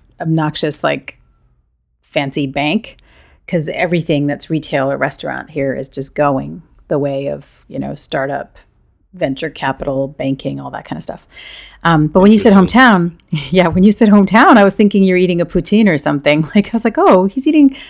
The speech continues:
Speaker 1: a Montreal bagel?" Or <laughs> I totally
Speaker 2: I
Speaker 1: don't think
Speaker 2: wish.
Speaker 1: of, I don't think of Montreal, um, uh, Palo Alto at all as my home, which is weird.
Speaker 2: Sorry.
Speaker 1: 'Cause it obviously is. I live here.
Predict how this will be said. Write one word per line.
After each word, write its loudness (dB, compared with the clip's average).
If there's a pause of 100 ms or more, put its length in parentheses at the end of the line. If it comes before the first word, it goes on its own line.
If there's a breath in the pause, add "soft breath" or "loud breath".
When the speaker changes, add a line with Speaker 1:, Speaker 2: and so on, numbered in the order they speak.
(120)
Speaker 1:
a 0
Montreal 4
bagel?" 2 (180)
Or 2
<laughs> -2 (880 loud breath)
I 4
totally 4
Speaker 2:
I 2
Speaker 1:
don't 2
think 0
Speaker 2:
wish. -2
Speaker 1:
of, -20 (340 loud breath)
I 6
don't 2
think -2
of 0
Montreal, -2
um, 0 (120)
uh, -4
Palo 0
Alto -2
at 0
all 0
as -6
my -8
home, -8 (240)
which -8
is -6
weird. -4
Speaker 2:
Sorry. -4
Speaker 1:
'Cause -2
it -2
obviously -2
is. -4 (640 loud breath)
I -8
live 2
here. 0